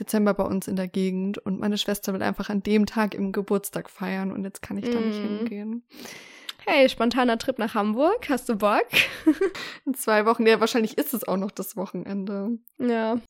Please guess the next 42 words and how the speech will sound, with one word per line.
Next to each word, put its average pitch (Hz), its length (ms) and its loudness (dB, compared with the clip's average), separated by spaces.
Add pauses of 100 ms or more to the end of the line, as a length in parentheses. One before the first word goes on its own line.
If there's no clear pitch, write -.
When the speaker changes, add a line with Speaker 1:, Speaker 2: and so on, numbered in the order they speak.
Speaker 1:
Sechzehnter, 220 560 -8
ja. 226 300 -6 (280)
Ja. 190 380 -4 (240)
Müssen 247 200 4
wir 226 60 6
noch 220 120 6
mal 208 100 4
drüber 185 300 -4
reden. 185 500 -6
Ja. 220 140 6 (180)
Speaker 2:
<laughs> - 180 -10
Okay. 233 440 0
Speaker 1:
Okay. 180 180 -6
Aber 233 260 4
sehr 208 200 4
schön, 208 180 2
dass 185 140 0
du 190 100 -4
von 196 160 2
ihm 208 260 8
<laughs> - 1900 4
einen 262 100 4
Song 214 300 4
draufpackst. - 800 -4 (180)
Boah, - 160 4
ich 208 80 4
sag 226 260 4
dir, 208 200 6
ich - 280 -6 (260)
geh 220 120 0
gerade 214 260 -2
durch 196 160 -6
diese 196 240 -4
Playlist. 208 720 0 (140)
Darf 196 200 -4
ich 226 120 -8
meinen 202 120 -2
Freund 214 260 -2
dazu - 200 -4
exposen? 214 520 -4
Aber 180 200 -2
wirklich, 190 460 -6